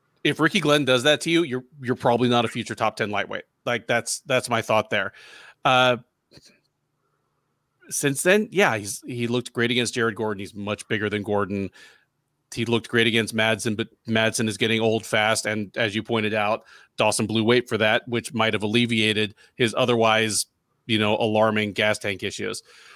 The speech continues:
Assuming none of the intangibles really affect Ismagulov, and he's just the same, uh, guy that he has been in all of his U F C appearances,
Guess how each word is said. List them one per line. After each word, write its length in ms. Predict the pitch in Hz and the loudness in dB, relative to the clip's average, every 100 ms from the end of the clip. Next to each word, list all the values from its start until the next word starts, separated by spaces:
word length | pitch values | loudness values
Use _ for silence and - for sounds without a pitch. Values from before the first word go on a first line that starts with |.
| - _ _ - | -20 _ _ -2
Assuming 640 | 135 - 175 220 240 240 - _ _ _ _ - | 0 4 6 6 4 2 -2 _ _ _ _ -8
none 320 | 120 139 156 | 0 2 4
of 140 | 156 | 2
the 360 | 139 131 127 117 _ _ _ _ _ _ _ _ _ _ _ _ _ _ _ - | 2 2 0 -4 _ _ _ _ _ _ _ _ _ _ _ _ _ _ _ -4
intangibles 840 | 135 120 123 120 123 147 180 - - _ _ _ _ _ _ _ - | -2 0 0 0 0 2 0 -2 -8 _ _ _ _ _ _ _ -12
really 420 | 113 113 123 131 | -4 0 2 2
affect 380 | 113 127 120 - | 2 0 0 -2
Ismagulov, 640 | 131 110 110 120 131 175 | -4 -2 0 2 4 4
and 80 | 131 | 2
he's 160 | 113 95 | -2 -4
just 260 | 120 - | -6 -6
the 120 | 117 101 | -6 -2
same, 440 | 123 120 123 135 _ _ _ _ _ - | 2 4 4 0 _ _ _ _ _ -2
uh, 360 | 117 117 117 107 - _ _ _ _ _ - | 0 2 2 0 -6 _ _ _ _ _ -2
guy 360 | 107 117 131 - | 0 2 0 -4
that 300 | 120 117 117 | -2 0 0
he 360 | 107 127 117 120 | -2 -4 -2 0
has 320 | 107 120 113 | 0 0 0
been 340 | 117 120 143 160 | 0 0 -2 -6
in 160 | - 113 | -4 0
all 160 | 113 117 | 2 0
of 80 | |
his 280 | 117 113 107 | 0 -4 -4
U 160 | 120 123 | -4 -4
F 60 | |
C 120 | 110 123 | -2 -4
appearances, 500 | 120 123 120 147 | -2 -2 -2 -6